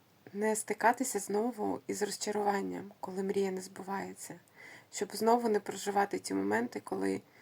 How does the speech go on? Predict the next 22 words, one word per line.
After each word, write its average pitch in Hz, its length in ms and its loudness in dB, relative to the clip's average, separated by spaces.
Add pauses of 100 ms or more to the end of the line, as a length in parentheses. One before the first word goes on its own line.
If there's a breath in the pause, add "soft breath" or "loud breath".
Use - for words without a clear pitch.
(280 loud breath)
здається, - 340 4
що - 140 -2
так 269 260 0
несправедливо, 202 920 -2
що - 160 -4
так 262 200 4
хотілося - 760 -2
і - 80 -10
не 208 100 0
збулося. - 580 -8 (600 soft breath)
І - 60 -2
вирішуємо, 208 600 0
що 196 340 -2 (180)
краще 240 300 -2
взагалі 214 380 -2
не 202 120 -2
мріяти, 202 580 -4 (680 loud breath)
ніж 196 160 -2
знов 208 260 2
проживати 196 580 -4
цей 196 200 -4
біль. 185 220 -8